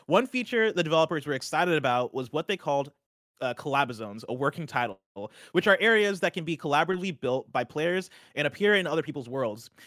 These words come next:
In Thursday's video, Full Circle showed off some examples, including an absolutely massive ramp and a structure that looked like a skys-, skyscraper-tall pachinko board. Quote, "You don't know when you jump into the city, what's being built, what was built,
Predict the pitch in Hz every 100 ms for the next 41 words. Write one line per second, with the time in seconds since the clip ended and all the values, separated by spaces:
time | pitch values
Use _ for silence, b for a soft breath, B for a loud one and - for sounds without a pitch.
0 | b 160 185 240 233 156 139 123 123 -
1 | 160 147 151 151 135 139 131 - 123 123
2 | 185 175 156 - 147 208 214 202 180 -
3 | 165 185 190 196 180 175 131 127 165 113
4 | 131 175 b b - - - 208 - 220
5 | 190 143 151 - 139 135 - 127 147 -
6 | _ - - 165 170 175 156 160 - 127
7 | 127 - - 147 139 117 98 90 - _
8 | b b b 208 208 - _ b b 175
9 | 262 247 247 170 139 165 160 139 127 -
10 | 127 120 - 151 160 165 127 139 139 135
11 | 120 123 110 - _ b - 147 147 -
12 | 156 196 127 117